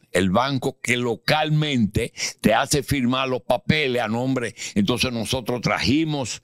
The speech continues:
a esa, es-, Interunion se llamaba la empresa brasileña. Fuimos al banco, al banco nuestro, que era Baninter, firmamos las cosas y se comenzaba, se hizo una solicitud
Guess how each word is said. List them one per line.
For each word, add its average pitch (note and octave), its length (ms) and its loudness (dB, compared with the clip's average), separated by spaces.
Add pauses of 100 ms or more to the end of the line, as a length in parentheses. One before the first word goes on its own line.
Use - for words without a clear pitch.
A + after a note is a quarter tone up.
(580)
a G#2 160 4
esa, B2 500 0
es-, A#2 300 -2
Interunion C3+ 840 0
se A#2+ 140 0
llamaba A#2 400 0
la A#2 80 -2
empresa A2 480 0
brasileña. F2 800 -2 (420)
Fuimos C#3 420 2
al B2 140 0
banco, C#3+ 600 -4 (440)
al G#2 220 4
banco A#2 480 0 (100)
nuestro, C3 680 2
que A2 160 2
era G#2 340 -2 (160)
Baninter, A#2 760 0 (280)
firmamos A#2+ 800 2
las A#2+ 120 -4
cosas B2+ 280 -4
y F3 80 4
se G3 140 -2
comenzaba, C#3+ 680 0
se - 160 -2
hizo D#3+ 340 -2
una D#3+ 260 -2
solicitud B2+ 800 0